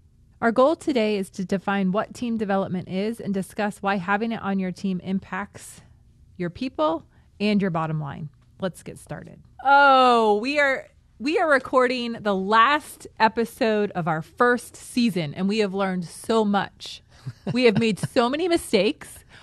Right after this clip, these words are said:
We have talked about them. We are collaborating together. It has been a, a joy.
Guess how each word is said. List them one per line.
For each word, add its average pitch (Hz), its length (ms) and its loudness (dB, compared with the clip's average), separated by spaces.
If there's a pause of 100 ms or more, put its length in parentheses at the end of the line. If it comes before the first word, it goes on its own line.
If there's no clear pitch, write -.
(160)
We 262 300 2
have 208 380 2
talked - 380 4
about 262 300 4
them. 240 340 0 (300)
We 208 160 0
are 175 80 -2
collaborating 226 840 0
together. 208 580 -4 (440)
It 202 100 -6
has 190 160 -4
been 175 480 0 (160)
a, - 240 -8 (200)
a 196 120 4
joy. 165 580 -2